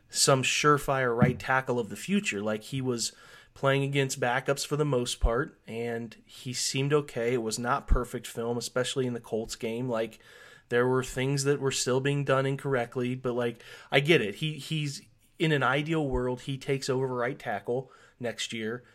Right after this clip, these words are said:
They don't have to invest in right tackle. He's able to take that role, and they, they draft a left tackle. They don't have to go out and sign anybody. They can draft. It's a pretty solid tackle class from, um, what we've seen.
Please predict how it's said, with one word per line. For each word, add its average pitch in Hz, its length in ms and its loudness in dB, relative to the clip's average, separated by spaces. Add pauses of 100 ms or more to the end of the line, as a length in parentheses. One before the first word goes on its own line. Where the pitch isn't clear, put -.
(100)
They 120 100 -6
don't 120 200 -4
have 123 200 -4
to 131 80 -2
invest 120 400 -2
in 120 80 -4
right 113 200 -2
tackle. 113 360 -6
He's 120 240 -6
able 123 240 -4
to 127 120 -10
take 120 280 -8
that 110 180 -4
role, 117 200 0
and 123 100 -4
they, 131 140 -4
they 127 180 -6
draft 113 480 -4
a - 20 0
left 165 260 -2
tackle. 90 420 -10 (280)
They 117 80 -8
don't 120 100 -6
have 120 120 -4
to 127 60 -10
go 123 100 -2
out 117 80 0
and 117 80 -6
sign 127 300 -2
anybody. 120 420 -4
They 117 100 -4
can 120 140 -10
draft. 113 320 -4
It's 113 100 -8
a - 60 -8
pretty 131 300 0
solid 131 380 0
tackle 123 320 -4
class 113 360 -4
from, 113 260 -12 (420)
um, 110 280 -10
what 113 180 -4
we've 120 160 -8
seen. 113 460 -8